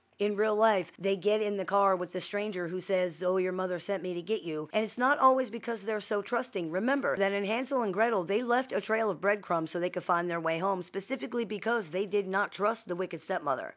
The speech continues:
They go because they're kids, and they feel like they have no choice. That is what makes children such easy targets for predators.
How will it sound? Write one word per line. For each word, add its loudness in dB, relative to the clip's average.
They 0
go 4
because 0
they're 0
kids, -2
and -4
they -2
feel 0
like 0
they -2
have 0
no -4
choice. -6
That 2
is -6
what 0
makes -4
children -4
such -4
easy -8
targets -2
for -8
predators. -6